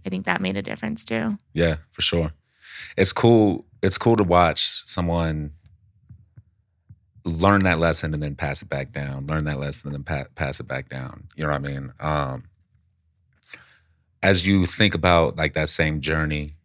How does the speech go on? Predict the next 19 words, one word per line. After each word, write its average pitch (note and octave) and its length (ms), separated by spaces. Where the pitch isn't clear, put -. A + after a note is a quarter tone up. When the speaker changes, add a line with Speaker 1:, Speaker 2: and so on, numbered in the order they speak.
Speaker 2:
and D2 100
you D2 60
think D#2 220
about D2+ 420
kind D2 140
of C2+ 80
how F2 120
you've D#2+ 240
defined D2 480
success D2 540
for - 140
yourself C2+ 640
and D#2 100
how D#2 140
it's C2+ 140
changed D2+ 460
over C2+ 160
the B2+ 100
years, B2+ 520